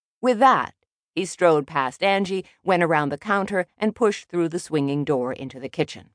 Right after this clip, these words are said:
"He's right," Mel said. "Like it or not."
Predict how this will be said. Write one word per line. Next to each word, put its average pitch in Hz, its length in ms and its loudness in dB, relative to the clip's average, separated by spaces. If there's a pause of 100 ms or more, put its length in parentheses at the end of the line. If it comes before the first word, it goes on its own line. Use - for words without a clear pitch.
(880)
"He's 170 220 -4
right," 170 460 6 (420)
Mel 117 200 -2
said. - 340 -14 (460)
"Like 180 320 0
it 160 120 2
or 151 100 2
not." 156 480 0